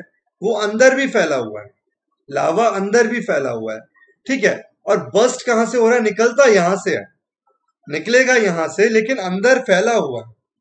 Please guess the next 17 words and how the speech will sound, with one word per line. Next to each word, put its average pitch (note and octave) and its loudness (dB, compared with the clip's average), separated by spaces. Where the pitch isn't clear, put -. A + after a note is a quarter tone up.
यानी E3+ 0
कि A3 0
अगर A3+ 4
हम A#3 -2
layers F#3 2
को A#3+ -8
छेद G#3 2
कर E3+ -2
देंगे E3 -2
तो G3+ 2
इसके A3+ -2
अंदर G#3+ 2
से A3 0
भी G#3+ -2
lava F#3 2
निकल E3 -4
जाएगा। A2+ -6